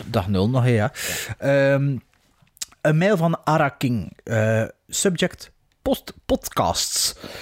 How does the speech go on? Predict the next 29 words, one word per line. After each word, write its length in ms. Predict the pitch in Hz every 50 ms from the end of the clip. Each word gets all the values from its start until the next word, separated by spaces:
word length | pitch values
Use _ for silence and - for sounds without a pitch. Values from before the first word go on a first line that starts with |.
| - - - - - - - - -
Beste 320 | 113 127 196 220 - - 208
Gremlins, 720 | 160 175 175 156 143 131 120 107 101 - - - - - -
merci 420 | 131 135 151 147 - - 226 226 185
voor 200 | 147 165 160 139
de 120 | 139 123
gezellige 440 | 117 123 101 95 117 123 131 117 -
podcast. 560 | - - 156 - - - 175 165 160 - -
Ik 120 | 127 -
luister 260 | 127 123 120 - 139 120
vol 240 | 139 160 165 156
bewondering 480 | 131 135 139 156 190 196 196 196 190 185
naar 120 | 190 175
jullie 180 | 170 175 175 165
filmkennis. 600 | - - 208 190 - - 175 160 160 170 - -
Amai, 300 | - 127 127 131 131 127
respect. 480 | 120 110 - - - 80 73 - - -
Val 200 | - 98 92 82
wat 120 | 78 78
mee, 120 | 78 82 87
hoor. 100 | 69 - - - - - - -
Ad 180 | - 156 170 -
Sven, 280 | - - - 196 202 202 -
uw 100 | 180 139
zoetgevoisde 720 | 104 - 190 - - 202 165 123 139 170 180 143 - 147
stem 360 | 127 - - 170 196 214 196
klinkt 240 | - 175 170 165 135
nu, 240 | 156 147 151 160 - - - 110
zoetgevoisde 1300 | 104 139 175 - - - - - 147 123 107 95 95 110 139 160 175 185 180 160 - - 156 160 160 - - _ _ _ -
stem 340 | - - - 165 180 220